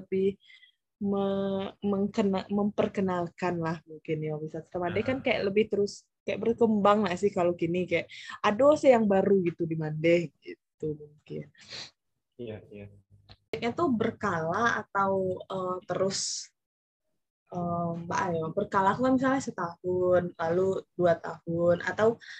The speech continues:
Speaker 1: lima tahun itu aja gitu? Setahun ganti, setahun ganti atau Mbak Ayo? Yang di
Speaker 2: Em,
Speaker 1: sekarang ini,
Speaker 2: hmm.
Speaker 1: yang di Swiss Contact ya?
Speaker 2: Betul, betul. Kalau untuk yang programnya Swiss Contact itu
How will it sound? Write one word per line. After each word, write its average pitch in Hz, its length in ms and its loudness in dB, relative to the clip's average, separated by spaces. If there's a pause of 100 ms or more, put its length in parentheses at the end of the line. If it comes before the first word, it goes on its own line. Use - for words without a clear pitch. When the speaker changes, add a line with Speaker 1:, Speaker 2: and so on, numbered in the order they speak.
Speaker 1:
lima 220 240 6
tahun 214 320 6
itu 214 180 0
aja 226 440 6
gitu? 170 380 0 (640)
Setahun 196 320 -2
ganti, 180 400 0
setahun 180 240 -4
ganti 170 220 -4
atau 175 340 -2
Mbak 170 180 -6
Ayo? 147 220 -6 (960)
Yang 180 220 -2 (120)
di 175 140 0
Speaker 2:
Em, 170 240 4 (320)
Speaker 1:
sekarang 185 260 -4
ini, 185 200 -2
Speaker 2:
hmm. 185 100 -2
Speaker 1:
yang 208 140 2
di 233 120 4
Swiss 254 300 2
Contact 226 460 4
ya? 156 120 0 (1160)
Speaker 2:
Betul, 101 320 -4 (100)
betul. - 300 -10 (1120)
Kalau 113 640 -2
untuk 117 460 -6
yang 107 300 -2 (340)
programnya 107 720 -4
Swiss - 260 -12
Contact 107 480 -12
itu 127 540 0